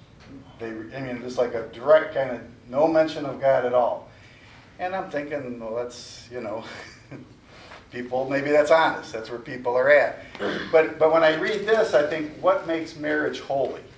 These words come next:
What makes marriage holy and real? It's like, well, it was ordained by God. We even use the, people use that word,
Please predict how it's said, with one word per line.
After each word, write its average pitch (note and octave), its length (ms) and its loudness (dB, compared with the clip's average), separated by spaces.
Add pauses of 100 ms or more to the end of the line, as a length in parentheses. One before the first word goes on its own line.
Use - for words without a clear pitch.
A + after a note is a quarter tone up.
(600)
What D#3+ 320 4
makes D#3 320 -4
marriage D3 500 0
holy - 540 -2 (220)
and A#2 180 -14
real? B2 300 -8 (520)
It's - 100 -20
like, G2+ 140 -14 (100)
well, C3 300 0
it A#2 120 -10
was G#2+ 200 -16
ordained A2+ 500 -12
by C#3+ 180 0
God. A2+ 320 -4
We E3 200 -8
even D#3 260 -10
use D#3 200 -10
the, D3+ 80 -12
people E3 260 -10
use D#3 120 -12
that D3 160 -6
word, C#3+ 260 -8